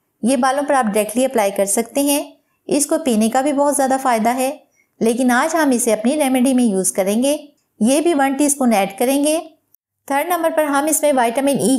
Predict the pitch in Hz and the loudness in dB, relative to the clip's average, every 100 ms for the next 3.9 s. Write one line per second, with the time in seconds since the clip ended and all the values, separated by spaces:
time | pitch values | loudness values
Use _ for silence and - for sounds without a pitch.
0 | 277 277 233 240 233 226 208 - 214 214 | 2 2 2 2 2 0 0 0 0 2
1 | 269 269 269 254 262 262 277 311 - 208 | 0 0 0 0 2 2 0 -4 -6 -2
2 | 247 294 339 294 277 285 277 240 247 311 | 2 2 2 2 0 0 0 2 0 0
3 | 349 330 320 294 277 277 277 285 277 | 0 -2 0 0 2 0 0 2 0